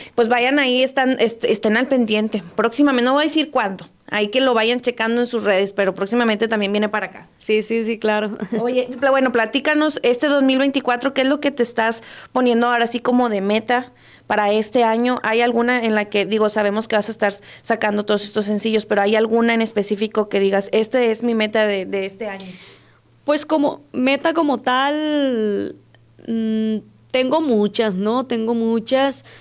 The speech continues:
Speaker 2: y la principal es seguir haciendo música, que Dios nos, nos permite, eh, por supuesto,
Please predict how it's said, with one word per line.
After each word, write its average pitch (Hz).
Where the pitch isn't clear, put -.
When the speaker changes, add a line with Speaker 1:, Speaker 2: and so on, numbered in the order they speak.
Speaker 2:
y 208
la 202
principal 208
es 226
seguir 208
haciendo 208
música, 247
que 196
Dios 190
nos, 208
nos 196
permite, 190
eh, 175
por 185
supuesto, 240